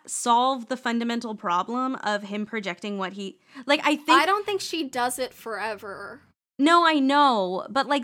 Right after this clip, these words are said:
Speaker 1: the, my point is, is that,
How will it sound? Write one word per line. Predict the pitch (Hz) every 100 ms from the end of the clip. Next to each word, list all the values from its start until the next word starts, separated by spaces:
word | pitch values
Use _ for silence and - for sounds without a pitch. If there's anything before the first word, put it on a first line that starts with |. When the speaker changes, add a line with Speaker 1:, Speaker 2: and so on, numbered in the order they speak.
| -
Speaker 1:
the, | - 220 214 302
my | 254 262 277
point | 254 277 302 302 -
is, | 214 247 247 202
is | - 208 185
that, | 196 196 196